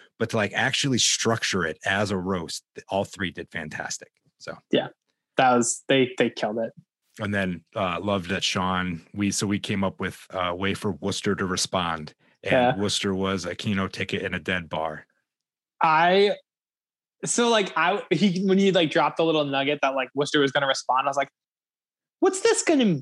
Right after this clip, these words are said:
Speaker 2: be? Like, did he get the mayor? Like, how, like, what's,"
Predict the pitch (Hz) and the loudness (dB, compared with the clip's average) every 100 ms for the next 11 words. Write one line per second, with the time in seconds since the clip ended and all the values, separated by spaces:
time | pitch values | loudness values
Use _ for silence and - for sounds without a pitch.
0 | - 127 98 - 180 175 - 175 220 180 | 2 0 0 -2 2 2 4 6 6 6
1 | 131 147 180 170 147 190 262 254 247 247 | 4 2 2 0 2 2 4 4 4 2
2 | 233 160 147 - 185 180 175 165 156 233 | 2 2 0 0 2 2 2 0 2 0
3 | - | -2